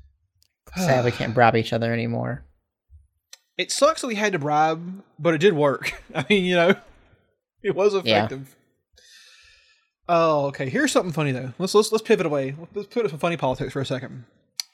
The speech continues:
Speaker 2: So, Seth, I, you probably don't know who the fuck Max Boot is, do you?
Speaker 1: Max Boot? Didn't we talk about him last week?
Speaker 2: Not, not, no, it's been a while since I saw Max Boot.
Speaker 1: Okay, Max Boot. No, I've not read any of his books, sadly.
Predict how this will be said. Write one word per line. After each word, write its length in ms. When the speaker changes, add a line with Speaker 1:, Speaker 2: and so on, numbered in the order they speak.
Speaker 2:
So, 120
Seth, 300
I, 140
you 200
probably 280
don't 140
know 100
who 80
the 80
fuck 220
Max 280
Boot 220
is, 160
do 100
you? 300
Speaker 1:
Max 500
Boot? 340
Didn't 180
we 80
talk 260
about 140
him 160
last 280
week? 600
Speaker 2:
Not, 200
not, 160
no, 200
it's 80
been 80
a 60
while 240
since 100
I 40
saw 40
Max 260
Boot. 300
Speaker 1:
Okay, 380
Max 440
Boot. 680
No, 540
I've 260
not 280
read 160
any 160
of 60
his 120
books, 440
sadly. 880